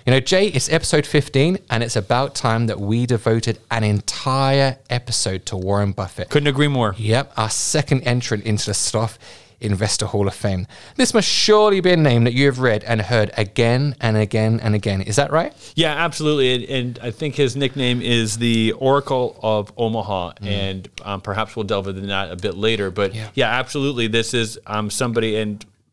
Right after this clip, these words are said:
Speaker 2: we're gonna delve into why, but someone who really resonates with me as an investor, as a, an investor who doesn't know a whole lot about investing, but it, I love what he has to say about how I can simplify things in my life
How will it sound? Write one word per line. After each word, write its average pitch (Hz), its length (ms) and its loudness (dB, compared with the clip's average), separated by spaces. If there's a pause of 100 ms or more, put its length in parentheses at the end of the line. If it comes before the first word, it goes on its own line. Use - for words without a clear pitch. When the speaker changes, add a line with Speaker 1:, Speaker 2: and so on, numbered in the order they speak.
(300)
Speaker 2:
we're 143 140 2
gonna 135 180 0
delve 117 240 2
into 110 220 -4
why, 127 320 0
but 110 280 -2 (160)
someone 156 220 -4
who 151 140 0
really 139 180 4
resonates 123 440 -2
with 98 120 -8
me 127 140 0
as 104 80 -2
an 101 80 -4
investor, 101 520 -6
as 90 140 -6
a, 92 300 -4 (100)
an 98 160 -4
investor 120 320 -4
who 120 100 -2
doesn't 120 240 -2
know 156 160 -4
a 143 40 0
whole 147 160 2
lot 185 180 2
about 135 160 0
investing, 107 540 -4 (420)
but 110 140 0
it, - 200 -10 (460)
I - 140 -2
love 123 640 0
what 117 160 -4
he 117 140 -6
has 107 240 -4
to 104 100 -16
say 95 380 -6 (160)
about 101 260 -4
how 104 180 -2
I 101 120 0
can 98 180 -10
simplify 101 540 -6
things 92 340 -10
in 95 40 -8
my 90 120 -8
life 98 400 -4